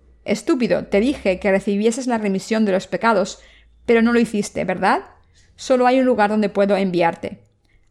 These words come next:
Ángeles, abrid la puerta. Abrid la puerta al lugar caliente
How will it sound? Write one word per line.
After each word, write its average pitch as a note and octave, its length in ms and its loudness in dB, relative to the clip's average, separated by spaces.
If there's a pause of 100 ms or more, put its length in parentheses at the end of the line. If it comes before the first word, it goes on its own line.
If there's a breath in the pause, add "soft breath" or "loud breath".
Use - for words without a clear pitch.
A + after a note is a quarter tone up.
Ángeles, G#3+ 640 -2
abrid G3+ 300 2
la F#3+ 140 0
puerta. F3+ 480 -6 (680)
Abrid A3+ 200 4
la A#3 160 2
puerta C4+ 240 2
al A3 80 4
lugar G#3+ 240 4
caliente G3+ 500 -2